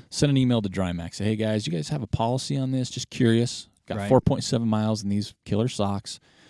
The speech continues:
Speaker 1: Boy, within an hour, I had a response. "Wow, this
Speaker 2: Right.
Speaker 1: is really weird. We're not used to it. Send us a photo." Send 'em a photo. You know, get another email from the guys like, "Yep, we'll take care of ya.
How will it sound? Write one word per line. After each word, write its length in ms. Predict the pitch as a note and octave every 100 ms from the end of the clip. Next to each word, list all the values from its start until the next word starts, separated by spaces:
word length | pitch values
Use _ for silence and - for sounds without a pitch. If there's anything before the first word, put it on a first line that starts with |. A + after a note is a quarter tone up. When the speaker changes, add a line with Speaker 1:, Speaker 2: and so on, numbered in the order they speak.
| - - -
Speaker 1:
Boy, 140 | C#3+
within 280 | A2 - B2
an 80 | G#2
hour, 420 | G2+ A#2+ G2+ - -
I 60 |
had 100 | G#2
a 40 | F#2+
response. 640 | F2+ - F#2+ E2+ - - - _
"Wow, 140 | G#2 G2
this 120 | G#2
Speaker 2:
Right. 60 | A#2
Speaker 1:
is 60 | F#2+
really 200 | A2 G#2+
weird. 300 | A2 A2 G#2
We're 60 |
not 100 | F#2
used 180 | G#2 -
to 80 | A2+
it. 80 | G2+
Send 220 | A2+ G#2
us 100 | -
a 60 |
photo." 540 | - B2+ A#2+ A#2 A#2 A#2 - - _
Send 240 | - C3 B2+
'em 60 |
a 40 | A2+
photo. 580 | - A2 A2 G#2+ G#2+ - - - - _ _ _ -
You 120 | G#2
know, 240 | F#2+ F#2 - - B2
get 120 | A#2
another 260 | A#2 A#2+ A#2
email 240 | A2+ A2
from 180 | - G#2+
the 60 |
guys 400 | G2+ G2+ G2+ G2
like, 180 | F#2+ -
"Yep, 180 | A#2+ -
we'll 100 | A#2
take 240 | - G2 -
care 220 | D3 C#3+
of 40 |
ya. 240 | D3 C#3+